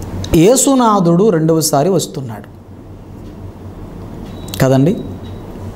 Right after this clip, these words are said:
అయితే ఎలా వస్తున్నాడు?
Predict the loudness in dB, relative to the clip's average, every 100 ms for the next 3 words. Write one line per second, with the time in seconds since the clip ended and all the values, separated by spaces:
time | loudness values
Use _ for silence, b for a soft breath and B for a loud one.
0 | -10 -10 -4 2 4 4 4 2 0 -4
1 | -10 -14 -14 -14 -14 -16 -14 -14 -12 -12
2 | -12 0 4 6 6 4 2 2 2 2
3 | 0